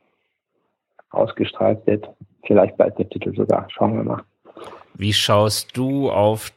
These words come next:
Speaker 2: die kommenden Dreharbeiten? Sind die Befürchtungen groß, dass du Regisseur und die Schauspieler bremsen musst, weil die jetzt einfach unbedingt alles an die Wand spielen wollen nach der langen Zwangspause?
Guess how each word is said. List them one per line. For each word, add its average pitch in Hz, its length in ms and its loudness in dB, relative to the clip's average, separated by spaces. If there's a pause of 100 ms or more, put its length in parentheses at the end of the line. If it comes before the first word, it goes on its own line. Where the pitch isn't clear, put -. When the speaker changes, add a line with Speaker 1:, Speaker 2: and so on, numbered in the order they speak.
Speaker 2:
die 98 380 -2
kommenden 120 540 2
Dreharbeiten? 165 960 2
Sind 131 220 -6
die 147 40 -4
Befürchtungen 127 680 -2
groß, 117 540 -2
dass 113 260 -2
du 113 580 -2
Regisseur 135 1000 0
und 117 680 -2
die 107 460 -2
Schauspieler 117 960 2
bremsen 123 640 2
musst, 147 340 0
weil 120 160 4
die 113 80 2
jetzt 104 300 0
einfach 127 500 0
unbedingt 139 720 -4 (200)
alles 123 260 -2
an 120 140 0
die 110 120 0
Wand 131 220 0
spielen 160 540 0
wollen 151 360 4
nach 139 200 0
der 131 300 0
langen 127 360 0
Zwangspause? 151 1120 0